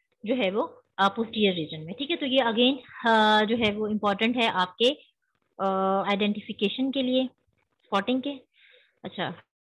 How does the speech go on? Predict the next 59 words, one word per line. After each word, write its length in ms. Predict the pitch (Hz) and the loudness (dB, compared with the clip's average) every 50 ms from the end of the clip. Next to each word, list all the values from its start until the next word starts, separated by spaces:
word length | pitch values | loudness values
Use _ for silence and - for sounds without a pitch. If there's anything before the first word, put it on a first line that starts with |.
| _ _ | _ _
हाइड्रोसेफलस 640 | - 214 220 208 247 294 294 294 269 - - 302 294 294 - | 4 6 6 6 6 6 6 4 4 4 4 2 2 4 2
बच्चों, 320 | 247 233 - - 254 254 240 | 0 0 2 0 0 0 2
ये 100 | 226 233 | 2 2
भी 80 | 226 247 | 2 2
बहुत, 340 | 214 240 240 214 262 262 208 | 2 0 2 2 0 0 0
बहुत 300 | 214 208 208 254 254 - | -2 -2 0 -2 -2 0
important 360 | 277 277 254 233 262 254 247 | 0 0 2 2 0 -2 -2
है। 100 | 277 254 | -2 -4
ठीक 200 | - - 254 - | -4 -4 -4 -2
है, 100 | 240 240 | -2 -2
ये 140 | 220 208 220 | 0 0 0
वाला 140 | 226 233 240 | 2 2 2
image 300 | 233 226 226 226 - - | 2 0 0 -2 -2 -4
तो 60 | 247 | -2
मैं 120 | 220 220 | 0 2
आपसे 260 | 208 202 208 - 214 | 2 2 0 -2 -2
नहीं 140 | 214 240 269 | 0 0 0
पूछूंगी, 400 | 254 254 214 - 240 233 233 247 | -2 -2 -2 -2 -2 -2 -2 -4
ठीक 200 | 233 - 202 - | -6 -8 -6 -4
है, 60 | 220 | -2
लेकिन 260 | 220 208 - 214 208 - | -2 -2 -4 -6 -8 -8
इस 60 | 240 - | -10 -4
तरह 300 | - - 254 247 269 262 | -2 -2 0 2 2 2
का 120 | 254 262 | 2 0
image 360 | - 208 214 214 208 202 196 | 0 2 0 0 -2 0 -2
दिखा 300 | 196 208 - 214 170 165 | -2 -2 0 0 0 0
के 220 | 170 - 220 240 254 - - - - - - - - | 2 4 2 2 2 0 -6 -20 -20 -20 -6 0 0
आपसे 200 | 202 196 - 226 | 0 2 0 0
पूछा 220 | 202 226 202 214 | -2 0 2 2
जा 180 | 202 196 185 180 | 4 4 4 2
सकता 320 | 214 - 247 240 - - | 2 2 -2 0 2 2
है, 100 | 254 240 | 2 2
because 320 | 233 220 220 214 202 202 196 208 | 2 0 0 -2 0 0 0 0
ये 180 | 208 202 202 | 0 0 0
अभी 160 | 196 190 208 | 0 0 0
हमने 200 | 247 254 202 196 | 0 0 0 0
ऊपर 240 | 202 185 185 - 247 | -2 -2 -2 -2 -2
पढ़ा 260 | 240 - 233 247 240 | 0 2 2 2 2
था, 160 | 226 - 226 226 | 2 2 0 2
ventricles 440 | 208 185 185 - - 214 254 254 | 2 0 -2 -2 0 2 2 2
थी 260 | 247 - - 240 233 226 | 2 0 -2 -2 0 0
और 80 | 220 | 0
हमने 220 | 254 220 196 196 190 | -2 -2 -2 -4 -4
देखा 200 | 190 185 196 202 | -4 -4 -4 -4
था 100 | 214 208 | -4 -4
वेंट्रिकल 420 | 196 190 185 190 220 208 233 226 | -2 -4 -4 -4 -4 -4 -4 -4
था, 300 | 220 - 214 208 208 214 214 - _ _ _ _ _ | -2 0 0 0 0 -2 -6 -10 _ _ _ _ _
सीएसएफ 340 | _ 233 226 - 226 240 220 | _ -2 -2 0 0 -2 -2
जहाँ 260 | 196 208 240 233 214 | 0 0 0 0 0
था 160 | 214 226 202 | 2 2 0
वो 120 | 196 202 208 | 0 0 -2
हमें 200 | 233 190 190 175 | -4 -4 -4 -2
dark 260 | 180 170 175 190 196 | 0 0 0 2 2
नजर 240 | 233 233 226 233 220 | 0 2 2 2 4
आ 120 | 214 196 | 4 4
रहा 120 | 190 202 202 | 4 2 2
था। 160 | - 226 196 | 2 0 -2
ठीक 160 | - 196 185 - | -2 -4 -2 -2
है, 100 | 214 | -2